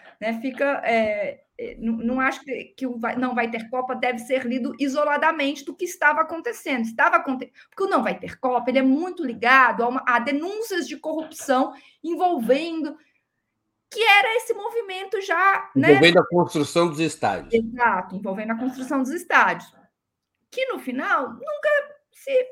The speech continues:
Speaker 1: né, havia, havia equívocos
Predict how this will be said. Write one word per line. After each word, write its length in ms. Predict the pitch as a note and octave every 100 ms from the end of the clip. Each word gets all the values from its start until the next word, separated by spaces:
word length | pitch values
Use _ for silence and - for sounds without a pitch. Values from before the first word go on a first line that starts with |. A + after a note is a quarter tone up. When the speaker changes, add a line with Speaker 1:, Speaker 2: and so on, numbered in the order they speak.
| -
Speaker 1:
né, 360 | - D#4+ F#4 C4+
havia, 400 | C4 C4+ D#4+ F#4+ F#4
havia 560 | C4+ - E4 F#4 C4 -
equívocos 1300 | B3+ - F4+ F#4+ D#4+ B3 A3+ - E3 - - -